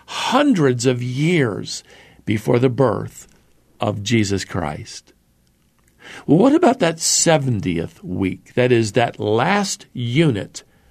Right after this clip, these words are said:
of seven years. Well, those seven years are uniquely separated from the previous sixty-nine weeks of prophecy. And that's because, well, those events haven't yet been fulfilled.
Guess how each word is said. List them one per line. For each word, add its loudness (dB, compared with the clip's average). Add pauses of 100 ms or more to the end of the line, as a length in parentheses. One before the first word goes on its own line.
(140)
of -2
seven -2
years. 0 (680)
Well, 2
those 2
seven 0
years -2
are 2
uniquely 0
separated -2 (280)
from 2
the -2
previous 0 (200)
sixty-nine 0
weeks -2
of -4
prophecy. -6 (400)
And 0
that's 0
because, 2 (120)
well, 0
those 0
events -2
haven't -2
yet -4
been -6
fulfilled. -2